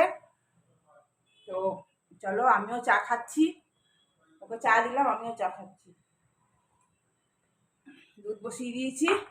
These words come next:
এই দেখো দুধ বসিয়ে দেওয়া হয়েছে। এটা একটু ক্ষীর করবো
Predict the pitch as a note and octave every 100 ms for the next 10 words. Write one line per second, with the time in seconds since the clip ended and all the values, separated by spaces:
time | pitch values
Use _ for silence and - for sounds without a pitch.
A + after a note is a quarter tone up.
0 | _ _ _ - D#3+ F3+ - D#4+ D#4+ -
1 | _ - G3 G3+ G3+ G#3 G#3+ G#3+ G#3+ A3+
2 | A3 E4+ G4+ - _ _ _ _ _ _
3 | _ _ _ _ _ _ G3 G#3+ A3 -
4 | C4 A#3+ B3+ C4 C4